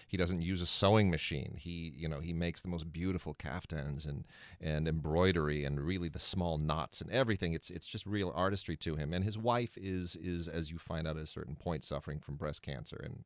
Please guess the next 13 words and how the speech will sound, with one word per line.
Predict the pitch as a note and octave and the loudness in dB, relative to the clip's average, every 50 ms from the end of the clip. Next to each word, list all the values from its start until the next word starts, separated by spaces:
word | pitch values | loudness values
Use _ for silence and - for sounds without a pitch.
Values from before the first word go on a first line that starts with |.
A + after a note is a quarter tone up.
| - _ | -18 _
it's | - - - - | -18 -16 -12 -8
near | D#2 D#2 D#2 D#2 D2 | -6 -4 -4 -4 -4
the | D2 E2 E2+ E2+ | -6 -4 -2 -2
end. | D#2+ D#2 D2 - - - - - - - - - - | 0 0 -2 -4 -6 -12 -16 -16 -14 -14 -14 -14 -10
But | - F2+ A2 A2 A2 | 2 6 8 8 8
he, | G2 F#2+ A#2 A2+ A2 A2 A2 A2 A2 | 6 2 0 2 2 2 2 2 0
he's | F#2 F#2 - B2 A#2 G#2+ | 0 -2 -2 -2 -2 0
gay. | A#2+ C3 D3 G2 - - - - - - - - - _ | 0 -2 -2 0 -4 -6 -10 -16 -20 -20 -20 -20 -10 _
And, | - F#2+ F#2+ F#2 F2+ F2+ F2+ F2 F2+ F2+ F2+ F2+ F2 - | 2 4 6 6 6 6 6 6 6 4 4 2 2 0
uh, | F#2 F2+ E2+ E2+ E2+ D#2+ E2 E2 E2 | 2 4 4 6 8 8 8 8 6
does | E2 D#2+ F#2+ F#2+ G2 G2 | 4 6 6 6 8 6
she | - - - G#2+ G2+ | 4 0 0 0 2
know? | G2 G2 A2 A#2+ A#2 F2+ D#2 C#2+ D2 D2+ | 2 4 6 6 8 6 6 4 2 0